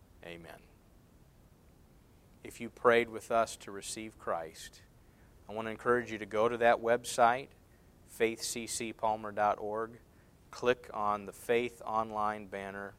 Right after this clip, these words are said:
and go to the spot where it says "Needs Assistance" and mention that you gave your life to Christ with this video. We want to follow up with you.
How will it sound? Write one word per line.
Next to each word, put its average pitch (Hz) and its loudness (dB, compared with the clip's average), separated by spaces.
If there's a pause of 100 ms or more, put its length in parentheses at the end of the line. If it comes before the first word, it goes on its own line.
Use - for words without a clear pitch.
(800)
and 101 -10 (260)
go 135 8
to 147 -8
the 123 -8
spot 117 8
where 113 -4
it 98 -10
says 107 -4
"Needs 107 -10
Assistance" 117 -8 (600)
and 107 0 (360)
mention 117 -4 (720)
that - -8
you 113 -4 (160)
gave 117 2
your 117 2
life 101 4
to - -16
Christ 87 -8
with 92 -18
this 92 -16
video. 82 -14 (320)
We 113 -8
want 104 -4
to - -6
follow 120 8
up 120 0
with 117 -12
you. 117 -8